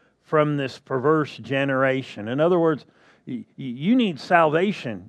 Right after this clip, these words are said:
You need to come out of this perverse, twisted world, receive eternal life,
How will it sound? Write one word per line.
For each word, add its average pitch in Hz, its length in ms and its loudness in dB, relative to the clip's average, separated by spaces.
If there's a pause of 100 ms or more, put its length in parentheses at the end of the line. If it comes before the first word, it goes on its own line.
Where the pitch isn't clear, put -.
You 190 220 -2
need 240 240 2
to 160 240 -2 (260)
come 202 300 2
out 202 320 4
of 147 160 0
this 143 240 -2
perverse, 156 600 0 (380)
twisted 170 600 0
world, 143 460 4 (280)
receive 185 600 0
eternal 160 400 0
life, 135 240 4